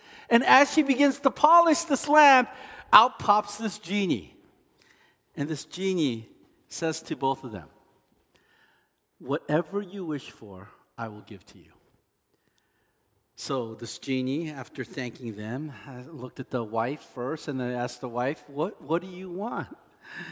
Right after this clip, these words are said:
And the wife thought for a moment, and she said, "You know what I want? I want an all-expense-paid, first-class, uh, trip around the world on a cruise with, with her husband as they celebrated the fortieth anniversary."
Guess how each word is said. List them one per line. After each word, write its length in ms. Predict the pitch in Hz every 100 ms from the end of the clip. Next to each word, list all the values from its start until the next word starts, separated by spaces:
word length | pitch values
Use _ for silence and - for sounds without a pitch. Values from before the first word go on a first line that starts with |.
| 160 - - -
And 140 | 135
the 60 | 135
wife 200 | 120 123
thought 300 | - 113 120
for 160 | -
a 60 | 123
moment, 420 | 120 120 123 117
and 100 | 110
she 140 | 110 110
said, 300 | - 101 101
"You 140 | 110
know 80 | 127
what 160 | 135 127
I 80 | 120
want? 400 | 123 117 120 - _ _ _ - - - - _
I 140 | -
want 240 | 180 185 156
an 100 | 135 -
all-expense-paid, 1200 | 156 160 165 170 - - 143 135 - 127 113 -
first-class, 960 | - 165 - - - 151 143 143 - - - - -
uh, 160 | - 120
trip 420 | - - 160 - -
around 640 | 127 127 143 165 175 175
the 60 | 160
world 500 | 139 139 131 127 120 - - -
on 160 | - 101
a 80 | -
cruise 480 | - 185 185 175
with, 280 | 135 - -
with 260 | - 135 -
her 180 | 135 135
husband 400 | 139 135 113 82 _ _ _ _ -
as 220 | 131 127
they 160 | - 127
celebrated 560 | - 147 143 123 123
the 80 | 113
fortieth 460 | - 139 123 107 -
anniversary." 640 | 110 95 95 - 107 80